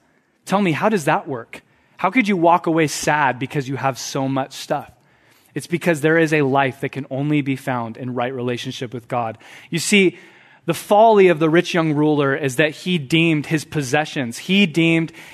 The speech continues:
his momentary satisfaction as being more pleasurable, more fulfilling than a relationship with God, more fulfilling than following Jesus.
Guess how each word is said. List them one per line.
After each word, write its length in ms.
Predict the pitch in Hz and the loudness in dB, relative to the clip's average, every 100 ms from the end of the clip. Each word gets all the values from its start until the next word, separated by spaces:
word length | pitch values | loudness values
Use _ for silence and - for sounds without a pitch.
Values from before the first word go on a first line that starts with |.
| - | -4
his 180 | 170 139 | -4 0
momentary 720 | 160 170 180 180 170 165 147 | 2 4 4 2 2 2 2
satisfaction 880 | - 156 147 - 151 143 - 135 | 2 0 0 -2 0 0 -4 -6
as 180 | 139 135 | -4 -6
being 300 | 120 151 139 | -2 0 0
more 260 | 131 147 160 | 0 0 0
pleasurable, 760 | - 151 131 135 127 127 127 - - | 0 -2 0 -2 -2 -2 -4 -6 -6
more 280 | 147 151 160 | 0 2 2
fulfilling 640 | 165 143 147 139 127 123 - - | -2 -4 -2 -2 -2 -6 -10 -8
than 160 | 147 | -4
a 60 | 135 | -2
relationship 640 | 131 139 139 151 - 139 | 0 0 0 -4 -6 -6
with 120 | 135 | -8
God, 340 | - 131 120 120 - - | -2 -2 -2 -6 -14 -12
more 320 | 143 160 185 | -4 2 2
fulfilling 680 | 180 175 175 156 151 151 147 - _ _ _ _ _ _ _ _ _ _ _ - | 2 -2 0 0 2 0 -4 -12 _ _ _ _ _ _ _ _ _ _ _ -4
than 140 | 156 | -4
following 580 | 143 143 139 139 131 123 | 0 0 0 -2 -4 -4
Jesus. 640 | 117 117 110 113 - - | -6 -8 -8 -14 -18 -18